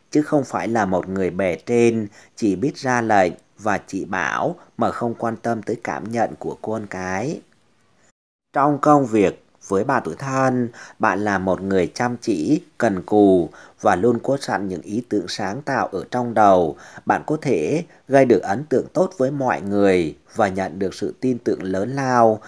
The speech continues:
Đây là yếu tố cần thiết để cho bạn được thăng tiến trong tương lai. Về tử vi tuổi Giáp Thân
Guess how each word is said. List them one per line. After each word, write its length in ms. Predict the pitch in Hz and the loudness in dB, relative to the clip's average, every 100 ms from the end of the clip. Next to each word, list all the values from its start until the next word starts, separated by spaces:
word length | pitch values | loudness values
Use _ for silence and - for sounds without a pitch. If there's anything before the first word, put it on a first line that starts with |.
| - - | -20 -2
Đây 160 | 127 135 | 4 4
là 160 | 120 | 4
yếu 260 | 95 78 107 - | 2 0 -4 0
tố 220 | 101 147 | -2 0
cần 220 | 123 92 76 | 0 0 -2
thiết 380 | 147 180 180 _ _ | -2 -2 -2 _ _
để 160 | 98 - | -6 -4
cho 100 | 123 | -4
bạn 200 | 104 - 98 | -4 -4 -4
được 240 | 90 - | -6 -6
thăng 240 | - 123 | -8 -8
tiến 280 | - 92 123 127 | -6 -6 -4 -6
trong 160 | 123 | -6
tương 240 | - 113 113 | -6 -6 -4
lai. 600 | 110 113 117 113 92 85 _ _ _ _ _ _ _ - _ - | -2 0 2 2 0 -6 _ _ _ _ _ _ _ -20 _ 4
Về 160 | 127 | 4
tử 300 | 120 123 104 | 6 6 4
vi 180 | 110 147 | 6 4
tuổi 220 | 147 92 | 4 0
Giáp 280 | 90 147 175 | 0 -2 -4
Thân 460 | 160 139 135 127 | -2 2 2 0